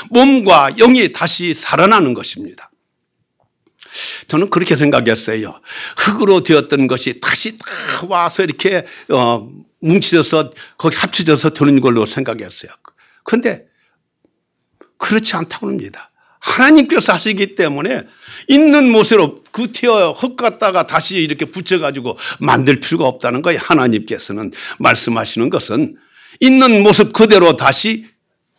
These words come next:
살아난다는 거예요. 죽은 자들은 먼저 일어나고 또 살아서 믿는 자는 영원히 죽지 않는 그러한 은혜를, 그래서 "내 아버지의 뜻은 아들을 보고 믿는 자마다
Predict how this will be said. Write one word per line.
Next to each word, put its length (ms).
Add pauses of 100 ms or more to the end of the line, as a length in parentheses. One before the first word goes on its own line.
(120)
살아난다는 840
거예요. 180 (100)
죽은 320
자들은 320
먼저 300
일어나고 600 (340)
또 200
살아서 420
믿는 300
자는 380
영원히 480 (520)
죽지 280
않는 320
그러한 400
은혜를, 440 (500)
그래서 260
"내 160
아버지의 360
뜻은 300
아들을 340
보고 200
믿는 300
자마다 420